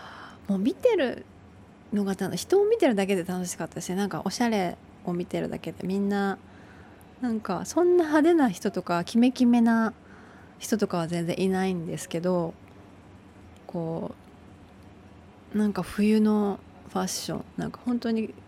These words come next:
おじいちゃんとかおばあちゃんとかがすごいおしゃれだなと思って。あとは夜遅くでも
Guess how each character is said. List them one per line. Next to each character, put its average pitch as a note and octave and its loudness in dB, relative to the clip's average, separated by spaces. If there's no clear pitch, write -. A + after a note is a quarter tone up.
お A#3 2
じ C#4+ 2
い A#3 2
ち - -4
ゃ F#3 2
ん E3+ -4
と E3 -4
か E3 -4
お E3+ -2
ば F#3 -2
あ F3 -2
ち E3+ -10
ゃ E3 -8
ん - -12
と E3+ -8
か - -10
が E3+ -8
す - -10
ご - -6
い - -8
お G3+ -4
し - -8
ゃ F#3+ 0
れ F3+ -2
だ F3 -8
な F3+ -6
と - -12
思 F3 -10
っ - -10
て。 - -14
あ G#3+ -2
と F#3 -2
は E3 -4
夜 F4+ 6
遅 B3 0
く F4 4
で C4 6
も A#3 4